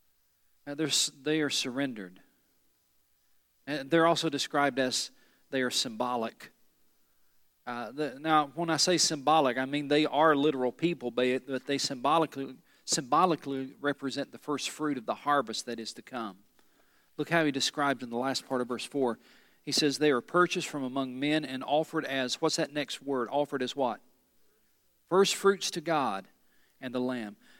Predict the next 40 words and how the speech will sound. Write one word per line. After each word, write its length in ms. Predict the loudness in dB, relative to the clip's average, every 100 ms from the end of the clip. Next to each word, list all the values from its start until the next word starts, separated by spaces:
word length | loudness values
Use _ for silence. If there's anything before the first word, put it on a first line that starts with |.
| 0
Now, 280 | 4 4 2
you 140 | -4
need 180 | -2 4
to 100 | 6
understand 380 | 6 2 -2 2
a 60 | 2
little 100 | 2
bit 140 | 2
of 100 | 0
Jewish 300 | 0 0 2
heritage 400 | 4 4 2 -4
here. 160 | -2 -2
The 100 | -2
Feast 380 | -2 -2 -2
of 60 | -6
First 320 | -4 -4 -2
Fruits 280 | -2 -2 -2
was 160 | -8 -6
one 140 | -2
of 80 | 0
the 160 | 0 -2 -8 -4
seven 420 | 2 4 2 -2
feasts 400 | 0 2 2 -4
on 80 | -6
the 80 | -4
Jewish 300 | -2 -2 0
calendars. 500 | 0 0 0 -4 -2
Write 200 | 0 0
that 140 | -2
down 220 | -2 -2
in 60 | -2
that 160 | -2
little 180 | 0 -2
note 300 | 0 -2 -2
she-, 300 | -4 -12 -12 -14 _ -20 _
uh, 120 | -6
sheet 360 | -2 -2 -4 -4
there, 240 | -4 -2
that 200 | -4 -4
section. 500 | -2 -2 -2 -10 -12